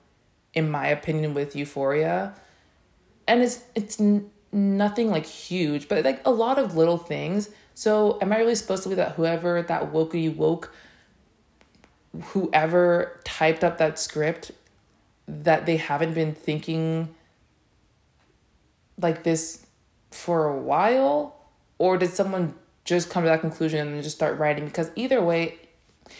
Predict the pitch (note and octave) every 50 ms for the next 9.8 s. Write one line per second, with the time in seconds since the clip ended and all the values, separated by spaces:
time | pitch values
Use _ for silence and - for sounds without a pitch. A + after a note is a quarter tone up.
0 | - - - _ _ _ _ _ A#3+ D4 E4+ D4 C4+ C4 B3+ A#3+ A#3+ B3+ A#3+ -
1 | - E3+ - - F3+ F3 E3+ D#3+ E3 E3 E3 D#3+ - A#3+ C4 C4 C4+ C4 B3+ A3
2 | - - A3 G#3+ G3+ F3+ D#3 - - F3 E3 - E3+ D#3+ D3 D#3 C#3+ D3+ D#3 D#3
3 | D#3+ D#3+ D#3 D#3+ - - D#3 D3+ D3+ D3 D3 C#3+ - - _ _ - - - -
4 | _ D3+ D3 - _ _ _ C#3+ C#3 C3+ C3 C#3 D#3 D#3 D3+ D3+ D3+ D3 - -
5 | D3 - D#3+ D3 - - A#2+ C3+ C3 C3 B2+ - - - - - - - - -
6 | _ - D#3+ F3 E3+ E3+ D#3+ - E3 D#3 D#3+ D#3 D#3 D#3 E3+ E3+ E3+ E3 E3 -
7 | - - - _ - F3 F3+ F3+ - - - E3+ E3+ F#3 G#3 G3+ - - - -
8 | - C4 C4+ C4+ C#4 C#4+ C#4+ C#4+ C#4+ - - - - - - - - - _ _
9 | _ - - F#3 F3+ F3+ F3 F3 F3 F3 F3 F3+ F#3 G3+ F#3 -